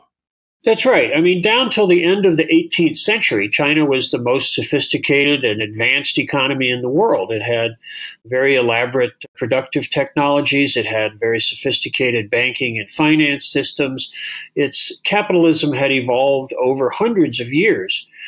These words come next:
and had produced, you know, an economy that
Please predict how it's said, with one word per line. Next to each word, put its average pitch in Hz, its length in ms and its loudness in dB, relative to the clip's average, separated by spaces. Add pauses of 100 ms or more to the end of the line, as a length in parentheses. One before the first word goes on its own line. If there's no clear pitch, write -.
(340)
and 131 440 -6
had 135 240 0
produced, 160 640 2
you 175 140 2
know, 143 220 2
an 143 60 2
economy 147 760 0
that 135 240 2